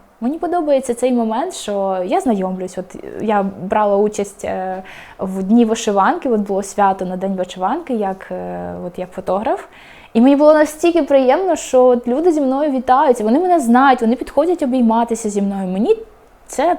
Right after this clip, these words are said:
прям кайфово. Я від цього прям беру, ну, дуже багато. Беру запал, беру енергію, беру от, е, м, беру от таке от топливо,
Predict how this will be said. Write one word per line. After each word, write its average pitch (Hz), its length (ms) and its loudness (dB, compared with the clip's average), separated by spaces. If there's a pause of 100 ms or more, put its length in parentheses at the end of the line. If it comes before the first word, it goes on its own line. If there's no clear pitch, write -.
прям 254 300 -2
кайфово. 226 500 0
Я 220 260 0
від 226 260 -4
цього 269 360 4
прям 226 320 2
беру, 285 400 4 (380)
ну, 269 80 4
дуже 254 260 4
багато. 190 560 0 (100)
Беру 247 240 4
запал, 233 440 4
беру 233 420 4
енергію, 220 600 0
беру 233 480 2
от, 226 240 0
е, 208 200 0 (720)
м, 196 460 -6 (320)
беру 285 220 6
от 254 220 6
таке 254 380 4
от 220 320 0 (200)
топливо, 233 640 6